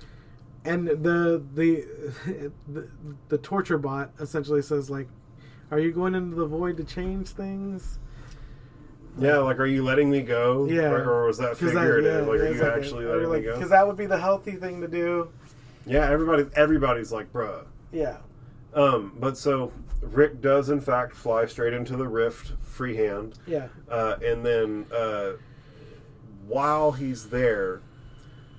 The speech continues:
Speaker 2: uh, he basically gets told by the A I of his dead wife that, "Hey, whoever we've been tracking all this time,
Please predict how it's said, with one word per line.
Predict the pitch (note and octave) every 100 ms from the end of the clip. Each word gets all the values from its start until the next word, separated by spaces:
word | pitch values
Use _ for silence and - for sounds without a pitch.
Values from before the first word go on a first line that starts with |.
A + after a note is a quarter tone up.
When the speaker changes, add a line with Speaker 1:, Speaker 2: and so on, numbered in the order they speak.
| - - - -
Speaker 2:
uh, | B2 A#2 G#2 F#2+ - - -
he | A#2+ A#2 A2
basically | A#2 A#2+ A2+ B2 - A#2+ A2+ A2 G#2 G2
gets | G#2 A#2 A2 - - - - - -
told | - C3 A#2+ A2 A2 A2 G2+
by | G#2+ A2 G#2+ G2 G2 F#2+ - - - - - - - - - - -
the | A2 -
A | A#2+ C3 B2
I | A#2 A#2
of | A2
his | G#2+ G#2
dead | - A2+ A2
wife | G#2 G#2 F#2+ - - - - - - - - -
that, | G#2+ F2+ -
"Hey, | D3+ C3+ F#2 - - - - - - - - - - - - - - -
whoever | B2 C3+ C#3
we've | C3+ C3 A#2+
been | B2 A2+
tracking | A2 - A2+ C3 D3+ C#3+
all | C#3+ D3
this | D3 -
time, | D#3 D3+ D#3